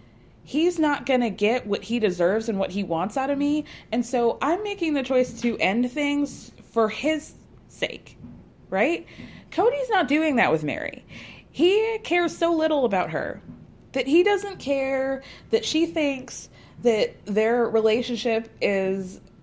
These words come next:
barely hanging by a thread when it's effectively in the dumpster on its way to the Staten Island dump.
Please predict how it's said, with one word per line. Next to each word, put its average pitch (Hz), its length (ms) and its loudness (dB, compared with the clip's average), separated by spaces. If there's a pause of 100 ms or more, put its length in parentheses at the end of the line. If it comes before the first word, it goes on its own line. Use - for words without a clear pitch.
(200)
barely 247 380 4
hanging 233 340 2
by 202 140 2
a 190 100 4
thread 190 380 0
when 190 100 0
it's 220 300 -2
effectively 180 1080 0
in 233 140 2
the 208 100 2
dumpster 175 640 0 (400)
on 214 220 2
its 208 160 0
way 185 160 2
to 185 100 -4
the 175 100 2
Staten 165 320 0
Island 147 300 0
dump. 139 300 -2